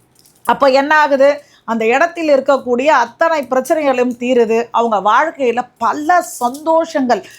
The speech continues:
மிகுந்து இருக்கு. இப்ப நான் ஒரு இடத்துல போய் ஒரு ஹோமத்தை பண்ணி கொடுத்துட்டு வரேன்னா, சாதாரண நூறுக்கு நூறு வச்சு ஒரு கடையை இயங்குறவங்க அடுத்து நான் பார்க்கும்போது ஒரு ரெண்டாயிரம் ஸ்கொயர் ஃபீட்ல பெரிய ஷோரூம் வச்சிருக்கிறாங்க.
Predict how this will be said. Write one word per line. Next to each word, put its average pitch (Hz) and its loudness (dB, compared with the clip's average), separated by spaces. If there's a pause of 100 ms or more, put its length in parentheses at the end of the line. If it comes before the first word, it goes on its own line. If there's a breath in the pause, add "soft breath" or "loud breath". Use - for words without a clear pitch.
(120)
மிகுந்து 294 0
இருக்கு. - -4 (140)
இப்ப - -4
நான் 220 0
ஒரு 233 2
இடத்துல 330 2
போய் 285 0
ஒரு 262 2
ஹோமத்தை 311 0
பண்ணி 262 -4
கொடுத்துட்டு 269 -6
வரேன்னா, 247 2 (400 loud breath)
சாதாரண 330 2
நூறுக்கு 330 -4
நூறு 339 0
வச்சு 294 -2
ஒரு 311 2
கடையை 285 2
இயங்குறவங்க 302 2
அடுத்து 302 -2
நான் 262 0
பார்க்கும்போது 294 0
ஒரு 262 2
ரெண்டாயிரம் 277 2
ஸ்கொயர் 277 0
ஃபீட்ல 269 -2
பெரிய 269 -2
ஷோரூம் 285 2
வச்சிருக்கிறாங்க. 196 -4